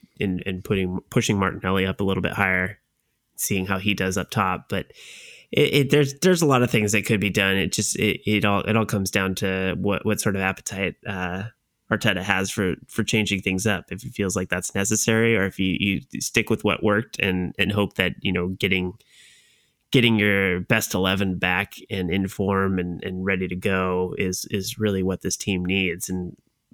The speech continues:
maybe we can explain away the poor January form and, and get back to what was working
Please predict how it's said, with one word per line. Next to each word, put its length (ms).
maybe 260
we 80
can 160
explain 480
away 560
the 100
poor 300
January 500
form 380
and, 200
and 220
get 160
back 200
to 100
what 160
was 120
working 500